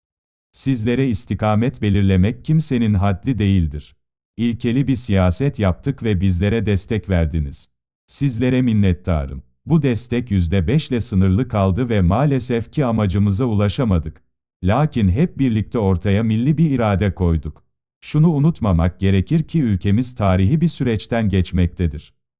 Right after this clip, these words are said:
Öncelikle mevcut iktidardan kurtulmamız elzemdir.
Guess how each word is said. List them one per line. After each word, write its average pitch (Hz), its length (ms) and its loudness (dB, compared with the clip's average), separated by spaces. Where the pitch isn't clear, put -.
Öncelikle 113 600 0
mevcut 92 480 2
iktidardan 104 720 0
kurtulmamız 104 680 0
elzemdir. 80 760 -2